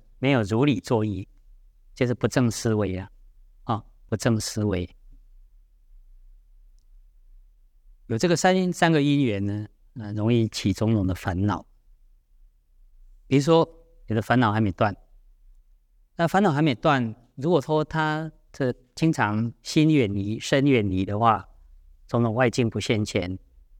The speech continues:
啊，不会诱发他烦恼现行。但是有时候外境，外面的境界没有现前，可是呢，他自己内心不正思维，哦，胡思乱想，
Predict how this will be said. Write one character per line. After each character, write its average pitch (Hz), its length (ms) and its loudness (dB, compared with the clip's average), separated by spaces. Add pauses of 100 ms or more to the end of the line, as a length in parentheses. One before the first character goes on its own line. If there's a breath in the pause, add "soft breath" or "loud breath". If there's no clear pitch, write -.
(100)
啊， 101 160 -8 (120)
不 107 120 -4
会 104 500 -2 (960)
诱 131 180 4
发 113 600 2
他 107 180 -2
烦 101 220 -2
恼 98 160 -2
现 98 260 -4
行。 90 320 -4 (1600)
但 220 140 2
是 226 140 2
有 135 120 0
时 156 100 -6
候 156 280 0 (240)
外 170 120 4
境， 147 480 -2 (420)
外 147 100 -2
面 143 120 0
的 127 80 0
境 127 280 2
界 113 580 -2 (140)
没 127 100 -2
有 113 100 0
现 107 240 -2
前， 90 320 -8 (260)
可 - 120 -8
是 208 160 2
呢， 156 240 0 (440)
他 135 180 -2
自 151 200 2
己 98 280 -4 (680)
内 143 140 2
心 123 220 -2
不 131 160 -4
正 139 260 2
思 120 280 -2
维， 90 300 -4 (520)
哦， 98 100 -2
胡 117 140 -2
思 139 140 0
乱 120 200 4
想， - 180 -10